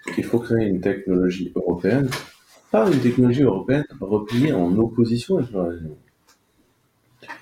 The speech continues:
Technologie européenne dont l'objectif est d'amener la philosophie européenne dans la technologie, parce que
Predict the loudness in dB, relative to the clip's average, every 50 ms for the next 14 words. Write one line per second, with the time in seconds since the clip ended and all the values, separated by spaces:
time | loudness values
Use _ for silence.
0 | -20 _ _ _ _ _ -8 -6 -2 0 2 2 2 2 0 0 0 0 -2 -2
1 | 0 2 2 2 2 0 -2 -4 -6 -10 -18 _ _ _ _ _ _ _ _ _
2 | _ -6 -2 0 2 4 2 2 2 0 -4 -4 -4 -6 -6 -6 -6 -4 0 0
3 | 2 2 2 0 0 -2 0 -2 -2 -4 -6 -4 -2 -2 -2 -2 -4 -6 -10 -12
4 | -10 -8 -8 -6 -8 -8 -6 -4 -2 -2 -2 -2 -2 -6 -10 -12 _ _ _ _
5 | _ -4 -2 0 0 0 -2 -4 -6 -8 -6 -4 -4 -4 -4 -6 -8 -10 -14 -16
6 | -18 -16 -16